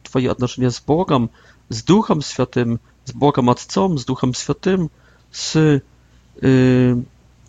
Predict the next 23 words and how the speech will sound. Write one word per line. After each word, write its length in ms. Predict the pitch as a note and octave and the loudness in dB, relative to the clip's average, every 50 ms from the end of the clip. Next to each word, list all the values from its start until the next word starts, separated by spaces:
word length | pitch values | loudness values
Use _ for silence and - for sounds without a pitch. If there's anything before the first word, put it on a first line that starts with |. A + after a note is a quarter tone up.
| _ _ _ - | _ _ _ -12
с, 300 | - - - - - - | -8 -6 -4 -2 2 4
э, 380 | D#3+ D#3 D3+ D3 D3 C#3 C3 A#2+ - - _ _ _ _ _ _ _ _ _ _ _ _ _ _ _ _ _ _ - C3+ C3 B2+ - - | 6 6 8 8 6 6 4 2 -2 -12 _ _ _ _ _ _ _ _ _ _ _ _ _ _ _ _ _ _ -4 -2 0 0 0 2
ангелами, 720 | - E3+ G3 G#3+ G#3 F#3+ F#3 E3 D3+ D3 C#3 C3+ C#3 D3 | 2 4 4 4 4 2 4 4 6 6 6 6 4 4
но 120 | E3 F#3+ | 2 2
также... 680 | - - F#3 F#3 D3+ C#3 C#3 D#3+ E3 E3 D#3+ D#3 D#3 - - - - _ _ _ _ _ _ _ _ _ _ _ _ _ _ - - - | 2 2 2 2 0 -2 0 2 2 2 2 2 0 -4 -8 -14 -20 _ _ _ _ _ _ _ _ _ _ _ _ _ _ -20 -16 -10
и 140 | - D#3 F3 | -6 -4 0
также 300 | - G3+ G#3+ G3+ F3 D#3+ | 2 2 2 2 0 -2
ты 200 | - - G#3+ G#3+ | 0 0 0 0
стаёшь 500 | - - - - F3+ F#3+ A3 A#3 - - | 0 -2 -2 0 0 2 2 0 0 0
человеком 500 | - F3 E3 E3 - G#3 - G3 F3 E3+ | 0 2 2 2 0 0 0 0 0 2
заключённым, 800 | D3+ F#3+ F#3 - - G#3 - - - C4+ A3+ D#3+ A2 G#2 G2 | 2 0 0 0 -2 -4 0 2 4 4 4 4 4 0 -2
ты 100 | - - D3+ | -4 -6 -6
стаёшь 440 | - - F3+ E3+ E3 F3 E3+ - - - - - - - | -2 2 4 6 6 6 4 2 -4 -16 -20 -20 -4 2
рабом, 760 | - - E3 F3 F3+ F3+ F3 G3 F3+ C3 G2+ E2+ C#2 - - _ _ - - - - _ _ - | 2 4 4 4 4 4 4 4 4 4 4 2 -2 -8 -14 _ _ -20 -20 -20 -20 _ _ -4
ты 120 | - F#3 | -2 -2
стаёшь 480 | - - - F3 E3+ F3+ F#3 F3 - - | -2 0 0 0 2 2 0 0 -2 -4
человеком 520 | - - F3 E3+ E3+ D#3+ F3+ F3 - F3 | -2 0 2 2 2 2 0 0 -2 -2
в 120 | - - | -2 -4
тюрьме, 640 | - - - F3 D#3 D#3+ E3 E3 D3+ B2 G#2 F#2+ - - _ _ _ - - - - _ _ _ _ _ _ - | -4 0 2 2 2 2 0 0 0 0 0 -2 -6 -12 _ _ _ -20 -20 -20 -20 _ _ _ _ _ _ 2
ты 160 | - F3+ F3+ | 2 2 2
стаёшь 560 | F3+ - - - F3 E3 D#3+ F3 F3+ - - | 2 -2 -4 0 0 2 2 0 0 -2 -4
человеком 680 | - - F3 E3+ D#3 - F#3 F#3 - F3 F3 E3 E3 - | -2 0 2 2 2 2 0 0 2 2 2 4 2 0
подданным 720 | - - F#3+ F#3+ F#3 - - E3+ F3 E3+ F3 F3 F3 | 0 0 0 0 2 2 2 2 4 4 4 4 4